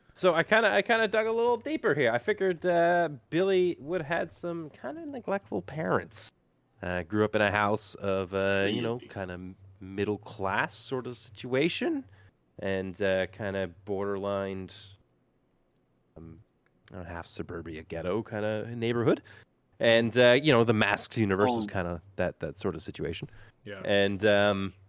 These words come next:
Speaker 1: yeah, neglectful parents, but, uh, spent a lot of time growing up in arcades and shit. And, uh, since then has been, like,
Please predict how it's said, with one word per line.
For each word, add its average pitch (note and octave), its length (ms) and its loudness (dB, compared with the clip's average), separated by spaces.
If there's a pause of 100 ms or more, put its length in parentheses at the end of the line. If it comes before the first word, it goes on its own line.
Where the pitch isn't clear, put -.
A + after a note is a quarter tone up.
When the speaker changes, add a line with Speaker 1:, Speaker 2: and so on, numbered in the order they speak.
(180)
Speaker 1:
yeah, A#3 160 6
neglectful D#3+ 420 0
parents, G3+ 260 4
but, D3 220 2
uh, D3 180 8
spent E3+ 220 2
a D#3+ 40 -2
lot D#3 140 4
of C#3 60 2
time D3 200 4
growing B2+ 300 6
up B2+ 140 4
in A#2+ 180 2
arcades A#2+ 580 -2
and D#2 120 -16
shit. - 360 -8 (520)
And, D#2+ 380 -12
uh, C#2 340 -12
since F#2+ 420 -2
then F#2+ 260 -6
has F#2 220 -6
been, F2 220 -12
like, E2+ 360 -10